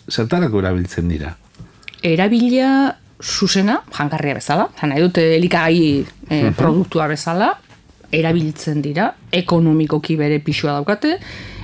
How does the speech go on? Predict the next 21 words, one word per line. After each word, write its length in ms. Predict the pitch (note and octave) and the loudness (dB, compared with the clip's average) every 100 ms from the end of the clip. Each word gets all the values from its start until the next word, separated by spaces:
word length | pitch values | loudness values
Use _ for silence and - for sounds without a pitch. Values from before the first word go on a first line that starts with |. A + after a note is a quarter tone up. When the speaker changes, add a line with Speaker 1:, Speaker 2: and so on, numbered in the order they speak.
| - | -6
Speaker 2:
e, 400 | - E3 D#3+ D#3+ D3+ | 0 2 4 2 2
kulturaren 480 | G3+ F3+ G3 E3+ | 2 4 4 4
arabera 400 | E3+ D#3+ D#3+ E3 | 2 0 0 0
gehiago 340 | D3 D#3 D#3 D#3 | 0 2 2 2
erabiltzen 440 | C#3 D3+ D3+ D#3+ | 0 0 0 -2
dira, 200 | D#3+ F#3 | 0 -2
gutxia-, 500 | F#3+ - - C#3+ D3 - - - - | -2 -2 -2 -4 -6 -10 -20 -18 -8
gutxiago, 560 | D#3 - C#3+ C#3 C4 | -6 -4 -4 -2 0
osea, 160 | A#3 C#3+ | 0 -2
esan 120 | D3 | -4
nahi 100 | C#3 | -2
dut, 160 | E3+ - | -4 -4
erabilera 400 | C#3+ D3+ D3+ C#3+ | -4 -4 -4 -4
hori. 200 | D3+ G3+ - - - - | -6 -6 -10 -20 -20 -8
Gero 520 | D3+ E3 D#3 D#3+ D#3 | -2 2 2 2 2
dagoen 320 | D#3 D3+ D#3 D#3 | 0 2 2 2
bi-, 200 | D3+ - | 0 -2
beste 400 | D#3+ D#3+ - D3 | -2 -2 0 0
erabilera 440 | D3 C#3+ D3+ D#3+ | 0 0 0 0
garrantzitsua 580 | C#3+ C#3+ E3 - - D3 | -2 -2 -2 -4 -2 -2
da, 300 | D#3+ D#3 B2+ | 0 -2 -4